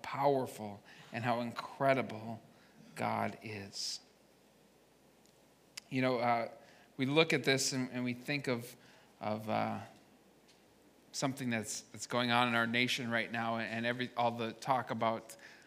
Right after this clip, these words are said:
um, Roe v. Wade being overturned and, um, the significance of what that means,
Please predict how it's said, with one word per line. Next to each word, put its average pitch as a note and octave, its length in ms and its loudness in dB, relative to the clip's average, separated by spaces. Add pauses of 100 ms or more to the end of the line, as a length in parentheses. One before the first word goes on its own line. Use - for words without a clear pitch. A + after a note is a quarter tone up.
(120)
um, G#2+ 260 -6
Roe A#2+ 160 2
v. A#2 140 0
Wade B2+ 320 2
being B2+ 200 0
overturned B2 760 -2
and, G#2+ 200 -4 (960)
um, A2+ 220 -6
the D3+ 80 -10
significance C3 800 0
of A#2+ 100 -8
what C3 200 0
that A#2+ 200 0
means, B2 500 0